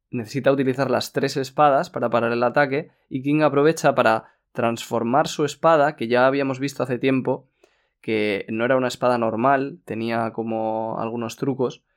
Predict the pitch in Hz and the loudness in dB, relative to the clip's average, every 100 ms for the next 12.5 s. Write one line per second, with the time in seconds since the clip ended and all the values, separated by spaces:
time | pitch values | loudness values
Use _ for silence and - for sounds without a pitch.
0 | _ _ _ - 117 123 120 135 131 - | _ _ _ -14 -6 -6 -4 -4 -4 -10
1 | _ _ _ _ _ - 120 120 143 160 | _ _ _ _ _ -4 -4 -2 2 2
2 | - 151 143 139 - 143 139 131 127 - | 2 2 0 -2 -2 0 2 0 -2 2
3 | 147 143 127 123 127 127 120 - 143 127 | 2 2 0 0 2 4 4 2 0 2
4 | 135 - _ _ _ _ _ _ _ - | 0 -6 _ _ _ _ _ _ _ 0
5 | 135 131 127 - - 127 113 120 135 123 | 2 6 6 4 -2 0 2 2 2 0
6 | 110 110 110 - 113 110 117 117 123 123 | 0 0 -2 -6 -10 -6 -4 -4 -4 -4
7 | 123 123 123 135 135 - _ _ _ _ | -2 0 2 2 0 -4 _ _ _ _
8 | _ _ _ 123 123 180 220 233 226 208 | _ _ _ -2 0 0 -2 -4 -4 -6
9 | 202 - 135 - - 113 110 156 214 214 | -10 -4 -4 -4 -6 -6 -4 -2 -4 -6
10 | 196 180 156 147 135 120 135 156 120 131 | -4 -2 -4 -2 -2 -2 0 0 0 -6
11 | _ _ _ _ _ 123 123 120 - 110 | _ _ _ _ _ -4 -2 -4 0 0
12 | 117 185 - 196 - | 2 0 -4 -6 -8